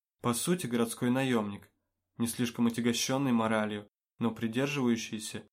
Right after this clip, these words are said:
некоего нравственного кодекса, весьма условного и плавающего от случая к случаю. «Издалека?» спросил парижанин, не говоря «да» или «нет». «Не местный»,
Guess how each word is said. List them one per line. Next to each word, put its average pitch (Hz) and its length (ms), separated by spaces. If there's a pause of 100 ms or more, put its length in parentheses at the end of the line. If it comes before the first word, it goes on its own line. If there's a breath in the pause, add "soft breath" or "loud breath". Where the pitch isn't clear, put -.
некоего 117 500
нравственного 113 600
кодекса, 113 540 (520)
весьма 113 340
условного 123 600 (240)
и 123 40
плавающего 107 760
от 107 80
случая 120 400
к 117 60
случаю. 110 500 (760)
«Издалека?» 120 640 (540)
спросил 113 500
парижанин, 117 640
не 107 80
говоря 107 360
«да» 117 220
или 113 160
«нет». 107 360 (400)
«Не 123 140
местный», 110 480